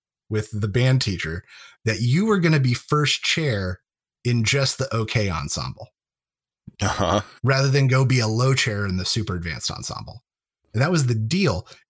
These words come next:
Speaker 1: And then some senior or something ended up not being able to work their schedule, and they came and took the first chair from you.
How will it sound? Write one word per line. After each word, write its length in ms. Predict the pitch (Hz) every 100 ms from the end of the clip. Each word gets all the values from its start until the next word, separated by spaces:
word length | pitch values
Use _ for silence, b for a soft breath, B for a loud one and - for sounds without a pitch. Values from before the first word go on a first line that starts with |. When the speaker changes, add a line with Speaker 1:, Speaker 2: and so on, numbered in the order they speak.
| -
Speaker 1:
And 140 | 139
then 180 | 139 127
some 600 | - - 185 196 190 180 _ -
senior 640 | - - 185 185 151 113 104
or 120 | 110
something 440 | - 107 101 104
ended 240 | 107 123 120
up 120 | 113
not 240 | 113 123 113
being 140 | 127
able 80 | 131
to 60 |
work 160 | 120 113
their 100 | 113
schedule, 460 | - 113 117 160 170
and 180 | 120
they 120 | 113 123
came 240 | 139 120
and 80 | 110
took 160 | 127 -
the 80 |
first 240 | 107 110 -
chair 180 | 107 101
from 180 | 82
you. 80 | 78